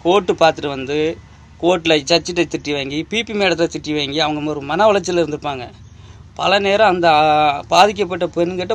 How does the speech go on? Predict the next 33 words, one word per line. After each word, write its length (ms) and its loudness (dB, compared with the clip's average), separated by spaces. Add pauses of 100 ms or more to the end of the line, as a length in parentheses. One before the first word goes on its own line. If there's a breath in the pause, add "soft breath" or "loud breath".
ஃபோன் 300 4
அடிச்சு 120 -8 (120)
கே-, 320 -10
வர 180 0
சொல்லியிருப்பாங்க 380 -2
ஸ்டேஷனுக்கு. 480 -4
இவங்க 220 -4
வந்திருக்க 440 2
மாட்டாங்க. 300 0 (600 loud breath)
லாஸ்ட்ல 440 4
இவங்க 140 -2
நான் 40 -2
அன்னைக்கு 320 2
வரவான்னு 420 4
கேட்கணும், 200 0
அவங்க 200 2
ஒரு 220 0
டென்ஷன்ல 580 2
ஏசிட்டாங்க 320 -2
ஐயா. 180 -8 (1120 loud breath)
இதுக்கு 420 -4
நீங்க 580 4
YouTube-ல 560 -2
போட்டு, 340 -4
நான் 440 4
மைக்ல 400 0
சொல்லி, 380 -4
தமிழ்நாடு 480 0
ஃபுல்லா, 300 -2
ஏன் 180 2
இந்தியா 340 4
ஃபுல்லா 220 0
பிரபலமாயிட்டிய. 600 0